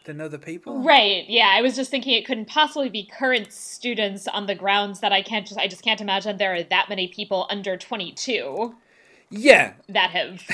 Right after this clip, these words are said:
Speaker 1: <laughs>
Speaker 2: won Pulitzer Prizes or no, or Nobel Prizes.
Speaker 1: Yeah. It's, I don't know. It just kinda, it just kinda seemed weird. Although, um, you know, I will, I will say this, um, uh, you know, uh, Harvard's alum does include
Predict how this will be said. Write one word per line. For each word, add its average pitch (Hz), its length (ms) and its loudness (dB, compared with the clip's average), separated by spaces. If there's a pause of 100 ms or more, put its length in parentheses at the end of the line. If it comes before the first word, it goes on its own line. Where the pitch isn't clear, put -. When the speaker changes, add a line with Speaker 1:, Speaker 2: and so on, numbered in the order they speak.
(220)
Speaker 1:
<laughs> 208 40 -2
Speaker 2:
won 202 540 2
Pulitzer 202 520 -2
Prizes 240 520 2
or 226 100 0
no, 208 240 0
or 202 220 -2
Nobel 190 380 -4
Prizes. - 640 -8 (260)
Speaker 1:
Yeah. 214 380 6
It's, 214 260 -4
I 226 120 4
don't 240 100 2
know. 180 80 0
It 156 100 -4
just 208 160 -8
kinda, 190 240 -2
it 190 80 -4
just 208 160 -8
kinda 196 180 -4
seemed 170 460 -6
weird. 151 380 2
Although, 190 580 2
um, 175 460 -2 (920)
you 180 140 2
know, 139 160 4
I 143 160 6
will, 160 240 0
I 156 60 6
will 151 120 6
say 175 220 2
this, 147 420 2
um, 123 480 -6 (480)
uh, 117 440 -10
you 143 140 -6
know, 107 280 -6
uh, 104 240 -14 (400)
Harvard's 180 460 4
alum 151 580 -2
does 160 240 -2
include 135 600 -6